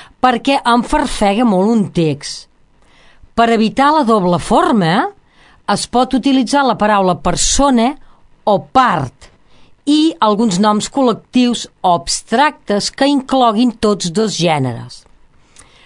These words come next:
Per exemple, en lloc de dir l'interessat o la interessada, podem dir les persones interessades. O la part demandant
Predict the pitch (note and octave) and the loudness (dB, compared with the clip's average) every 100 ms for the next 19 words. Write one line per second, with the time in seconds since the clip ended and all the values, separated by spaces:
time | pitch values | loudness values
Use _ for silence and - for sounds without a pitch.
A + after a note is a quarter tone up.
0 | - - F3+ E3+ C#4 G#3+ D#3+ C3+ - D#3+ | -14 -4 -2 2 2 0 -2 -4 -4 -2
1 | F3 E3+ F3 F3 B3 F#3+ - - G#3 A3+ | 0 0 -2 2 2 0 -6 -4 0 2
2 | G#3+ F3+ F3 F3 - A#3 B3 G3+ - _ | 0 0 -2 -2 0 0 2 0 -8 _
3 | A3+ A#3+ G3+ - F3+ D#3+ D3+ D3+ C3+ B2+ | 0 2 2 -2 -2 -2 -2 -4 -4 -4
4 | - B3 B3 A3+ C4 - _ - - B3 | 0 0 2 2 0 -6 _ -20 -4 0
5 | B3 A#3 A3 B3+ C4+ - A#3 B3+ C#4+ D4 | 2 2 2 0 0 -2 0 2 2 0
6 | - D4 D4 - - G#3 G3+ A#3 A#3 A3 | -6 -2 -2 -2 -2 0 0 0 0 -2
7 | F3+ F#3+ F3 - E3 D#3+ C#3+ A#2 - - | 0 -2 -2 -2 0 0 -2 -4 -10 -18
8 | _ _ _ _ _ _ _ _ - - | _ _ _ _ _ _ _ _ -20 -20
9 | - - - A3+ G3+ F3+ F3+ A3 A3 - | -20 -10 0 2 4 2 0 0 0 2
10 | A3+ A#3 G#3+ A#3+ A3+ A#3 A3+ C4 A#3 | 2 2 2 0 2 0 2 4 2